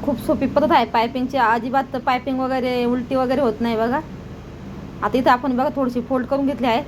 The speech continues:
अशा पद्धतीने तुम्हाला दाखवते. आता जेवढं कापड उरलं आहेत ना बघा, ते पूर्ण फोल्ड करायचं, म्हणजे जी पट्टी आपण जॉईंट केली आहेत ना, तिथपर्यंत फोल्ड झालं पाहिजे. अशा पद्धतीने बघा, दाखवतो तुम्हाला.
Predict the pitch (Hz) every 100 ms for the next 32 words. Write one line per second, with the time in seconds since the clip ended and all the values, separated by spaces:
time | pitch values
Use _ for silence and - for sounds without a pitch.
0 | - 220 269 247 247 240 247 220 233 233
1 | 269 - - - - - - - - -
2 | - - - - - - 214 247 294 339
3 | 349 240 285 277 294 302 254 254 302 269
4 | 277 269 285 302 254 240 240 240 269 247
5 | 349 - - - - - 254 285 240 285
6 | 359 262 262 262 247 285 320 240 262 277
7 | 277 285 277 - 294 254 254 226 233 247
8 | 349 - - - - - - - - -
9 | - - - - - - - - - -
10 | - - - - 240 269 233 226 233 240
11 | 220 233 240 220 240 262 226 233 226